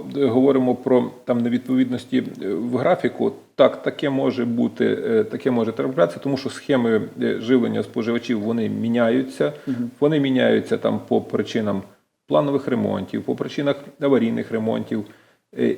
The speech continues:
Speaker 1: і якщо таке стається, ну, і ми ці графіки не застосовували досить давно,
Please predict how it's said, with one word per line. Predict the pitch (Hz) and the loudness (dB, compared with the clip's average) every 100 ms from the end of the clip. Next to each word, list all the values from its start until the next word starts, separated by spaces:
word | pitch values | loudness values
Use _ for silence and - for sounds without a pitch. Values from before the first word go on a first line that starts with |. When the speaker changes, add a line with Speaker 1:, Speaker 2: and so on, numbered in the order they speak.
| - - | -6 0
Speaker 1:
і | 135 131 | 6 6
якщо | 127 131 - 151 | 6 2 2 2
таке | 143 - 143 | 2 2 0
стається, | - 135 156 185 185 113 110 - | 2 2 4 4 4 2 0 -4
ну, | 156 | 2
і | 131 123 | 4 4
ми | 113 123 110 107 110 | 2 0 0 -2 -4
ці | - 113 | 0 6
графіки | 110 104 104 113 | 6 6 0 -2
не | 107 | 0
застосовували | 107 - 117 - 113 107 110 | -2 -2 -4 0 4 4 4
досить | 117 110 110 | 0 0 0
давно, | 113 135 165 | 0 0 0